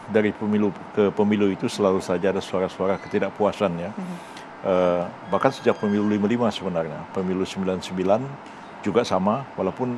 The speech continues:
Speaker 1: dalam sejarah dianggap pemilu lima lima dan sembilan sembilan itu adalah pemilu yang paling bersih dan paling jujur selama, eh, sejarah pemilu kita. Dan dari tahun sembilan puluh sembilan sampai sekarang ini sudah berapa kali pemilu, dan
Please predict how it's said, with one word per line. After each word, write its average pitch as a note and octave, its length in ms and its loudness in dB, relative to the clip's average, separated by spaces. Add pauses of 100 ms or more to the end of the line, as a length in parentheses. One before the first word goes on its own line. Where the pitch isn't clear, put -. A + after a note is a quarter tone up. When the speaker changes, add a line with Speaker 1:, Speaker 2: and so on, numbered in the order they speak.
(160)
Speaker 1:
dalam G2+ 240 4
sejarah G2 320 2
dianggap F#2+ 480 0
pemilu G2 240 0
lima G2 160 2
lima G2 240 2
dan F2+ 240 2
sembilan F#2 240 -4
sembilan F#2 300 2 (100)
itu B2+ 160 4
adalah G#2 240 4 (480)
pemilu G2 320 2
yang F#2+ 240 4
paling F#2 320 2
bersih G2 400 0
dan F#2+ 160 0
paling F#2 240 0
jujur G2 320 0
selama, F2+ 560 0 (480)
eh, - 80 -4
sejarah G#2+ 320 4
pemilu F2+ 320 -2
kita. D#2+ 320 -2 (720)
Dan G#2+ 240 6
dari G#2+ 240 6
tahun A2+ 240 8
sembilan A2+ 400 6
puluh G#2 160 -4
sembilan D3 320 4
sampai G#2+ 160 4
sekarang G2 400 6
ini A2 400 0
sudah F#2+ 240 2
berapa E2+ 240 0
kali F#2+ 320 2
pemilu, F2+ 400 -2
dan F#2+ 160 2